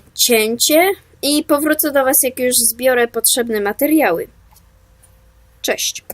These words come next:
Oj. Podczas szukania materiałów na dom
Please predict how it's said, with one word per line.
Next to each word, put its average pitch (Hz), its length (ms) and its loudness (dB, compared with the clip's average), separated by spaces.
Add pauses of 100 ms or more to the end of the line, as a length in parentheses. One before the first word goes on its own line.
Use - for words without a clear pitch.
(2250)
Oj. 262 180 0 (2250)
Podczas 370 440 2 (160)
szukania 269 680 2 (120)
materiałów 294 840 2
na 220 400 0 (280)
dom 220 500 4